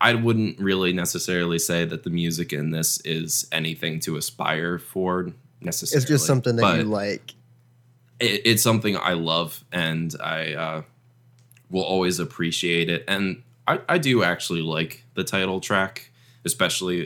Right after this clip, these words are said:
Speaker 1: in covered versions that I've heard. Um,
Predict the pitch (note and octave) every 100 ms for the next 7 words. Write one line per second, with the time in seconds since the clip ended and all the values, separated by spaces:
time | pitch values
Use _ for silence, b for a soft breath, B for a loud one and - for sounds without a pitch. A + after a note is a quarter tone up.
0 | F2+ E2 E2 - E2+ D#2+ F2 E2+ F#2 F2+
1 | F#2 F#2+ F2+ F#2+ F#2+ F#2 G2+ G2+ - b
2 | b b b b F2+ E2+ D#2 D2+